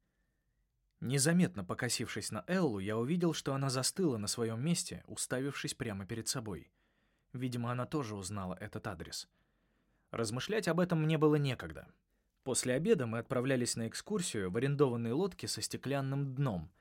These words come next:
чтобы гости могли полюбоваться нашим коралловым рифом, не промокнув. «Кораллы!» И тут я вспомнил, что завтра, в четверг, нам предстоит выступать с рефератом, за который мне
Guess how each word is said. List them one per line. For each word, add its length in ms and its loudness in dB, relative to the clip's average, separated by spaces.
чтобы 340 -4
гости 320 2
могли 300 -2
полюбоваться 640 0
нашим 320 -4
коралловым 560 -2
рифом, 420 -6
не 120 -4
промокнув. 580 -2
«Кораллы!» 840 -2
И 120 -2
тут 280 0
я 120 4
вспомнил, 480 2
что 260 -2
завтра, 500 4
в 80 -10
четверг, 640 2
нам 260 2
предстоит 560 0
выступать 520 2
с 100 0
рефератом, 580 2
за 140 -4
который 340 2
мне 380 4